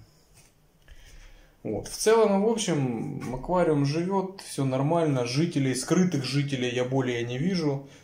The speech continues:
То есть акантофтальмусов я не вижу. Вот. Надеюсь, что они там прячутся в грунте, живы, и туда подкидываем еду.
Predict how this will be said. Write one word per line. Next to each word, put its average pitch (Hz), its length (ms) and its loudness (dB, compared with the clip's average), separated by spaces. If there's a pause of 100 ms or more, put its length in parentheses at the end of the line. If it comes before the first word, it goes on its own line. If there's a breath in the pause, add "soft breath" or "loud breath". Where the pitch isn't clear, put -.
То 127 80 -4
есть 120 120 -4
акантофтальмусов 117 960 0
я 113 120 0
не 113 160 -2
вижу. 151 500 0 (1080 loud breath)
Вот. 131 420 -2
Надеюсь, 139 420 4
что - 220 -2
они 135 200 2
там 123 280 -2
прячутся 135 500 2
в 110 120 -6
грунте, 151 400 0
живы, 123 560 0
и - 20 -4
туда 113 320 -4
подкидываем 117 840 -2
еду. 139 540 0